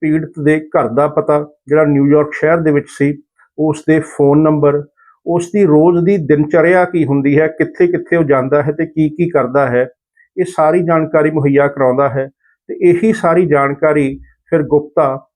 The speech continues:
ਸਾਡੇ ਅੰਡਰਕਵਰ ਏਜੰਟ ਦੇ ਨਾਲ ਸਾਂਝੀ ਕਰਦਾ ਹੈ। ਇਸ ਤੋਂ ਬਾਅਦ ਗੁਪਤਾ ਯਾਦਵ ਦੇ ਨਾਲ ਕਤਲ ਦੀ ਸਾਜ਼ਿਸ਼ ਕਿਵੇਂ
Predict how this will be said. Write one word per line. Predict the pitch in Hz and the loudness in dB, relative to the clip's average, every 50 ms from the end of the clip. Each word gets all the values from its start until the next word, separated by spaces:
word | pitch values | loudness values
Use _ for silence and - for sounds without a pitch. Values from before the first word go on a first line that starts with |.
| _ _ _ | _ _ _
ਸਾਡੇ | _ - 156 147 143 165 - - - - | _ -4 -4 -2 0 -2 -2 -2 -2 -2
ਅੰਡਰਕਵਰ | 151 147 147 156 170 170 165 165 147 147 156 160 | 0 0 2 2 0 0 0 0 0 2 0 0
ਏਜੰਟ | - 147 139 131 127 151 151 147 | 0 -2 -2 0 0 0 0 0
ਦੇ | 147 160 156 | 0 0 0
ਨਾਲ | 143 135 123 123 127 135 139 - _ | 0 2 2 2 0 0 -2 -6 _
ਸਾਂਝੀ | _ - - 160 160 165 165 175 165 | _ -6 -2 -2 0 0 2 0 0
ਕਰਦਾ | - 120 110 107 104 107 | 0 -2 -4 -4 -6 -12
ਹੈ। | 104 - - _ _ _ _ _ _ _ _ _ _ _ _ _ - | -12 -14 -16 _ _ _ _ _ _ _ _ _ _ _ _ _ -2
ਇਸ | 170 180 175 175 - | 0 0 0 0 0
ਤੋਂ | 220 214 | 0 0
ਬਾਅਦ | 196 156 151 160 170 185 175 156 151 151 147 147 - _ _ _ _ - | 2 2 0 0 2 2 2 2 2 0 0 -4 -12 _ _ _ _ -2
ਗੁਪਤਾ | 143 151 147 151 - 180 175 175 | -2 -2 -2 -2 0 0 2 2
ਯਾਦਵ | 147 135 131 131 135 143 165 165 165 156 | 2 2 2 2 2 2 0 -2 -2 0
ਦੇ | 156 165 165 | 0 0 2
ਨਾਲ | 156 143 139 131 131 135 147 147 - _ - | 2 2 2 2 2 0 -2 -4 -6 _ -4
ਕਤਲ | 147 143 143 180 175 175 175 | -4 -2 0 2 2 2 2
ਦੀ | 175 180 | 0 0
ਸਾਜ਼ਿਸ਼ | 175 - - 143 135 135 135 160 156 151 - - 147 139 143 143 - _ _ _ _ _ _ _ _ _ _ _ _ - | -2 -2 -2 -2 -2 0 0 0 -2 -2 0 0 2 2 0 -2 -8 _ _ _ _ _ _ _ _ _ _ _ _ -2
ਕਿਵੇਂ | 175 175 175 202 208 208 | 0 2 2 2 0 0